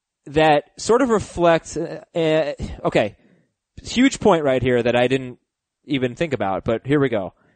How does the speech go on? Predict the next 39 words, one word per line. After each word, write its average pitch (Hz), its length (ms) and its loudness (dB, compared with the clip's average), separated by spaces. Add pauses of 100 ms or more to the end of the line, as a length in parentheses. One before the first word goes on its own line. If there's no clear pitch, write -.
(220)
Sort 233 200 4
of 262 60 0
reflect 196 400 2
the 151 680 2
reliance 156 500 2
on 143 80 0
pitching 147 340 -2
now 127 360 0
and, 117 140 -4
and 117 180 -6
how 131 420 0 (180)
starting 165 320 0
pitching 160 340 -2
is 135 120 -4
getting 135 200 0
pushed 131 320 -2
up. 117 220 0 (760)
'Cause 147 160 -2
how 170 220 -2
many 202 180 -2
pitchers 160 340 -4
went 147 140 -4
in 131 60 -12
the 127 80 -6
first - 340 -8
two 131 140 -4
rounds, 101 260 -4
Scott? - 320 -10
Scherzer 156 480 -2
went 147 180 0
in 147 60 -4
round 139 300 0
one, 123 400 0
Sale 147 480 2
thirteen, 143 540 -4
DeGrom 127 440 -2
fourteen, 127 540 -4
Kluber 143 360 -2
fifteen, 123 680 -6